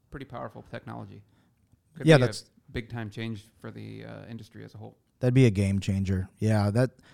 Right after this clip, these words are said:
Speaker 2: that's always been an issue, even with low power Bluetooth and that sort of thing. Like, you can get, you have to have a battery on the device, and so you've got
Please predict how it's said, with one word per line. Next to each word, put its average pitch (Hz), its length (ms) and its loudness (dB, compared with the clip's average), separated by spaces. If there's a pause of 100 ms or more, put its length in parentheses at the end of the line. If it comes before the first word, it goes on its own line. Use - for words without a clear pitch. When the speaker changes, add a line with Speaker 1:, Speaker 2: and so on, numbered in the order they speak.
(140)
Speaker 2:
that's 127 160 0
always 143 240 6
been 120 160 2
an 110 100 4
issue, 113 320 2
even 117 160 2
with 101 140 2
low 107 220 2
power 104 300 2
Bluetooth 101 540 0
and 101 80 0
that 101 120 0
sort 101 160 0
of 95 120 -2
thing. 101 240 0
Like, 98 160 -4
you 107 80 0
can 110 100 2
get, 113 200 0
you 110 140 0
have 123 120 2
to 123 80 0
have 110 140 2
a 98 40 0
battery 101 440 0
on 101 120 0
the 98 80 0
device, 92 420 -2
and 95 100 -6
so - 100 -6
you've 95 180 -4
got 107 240 -4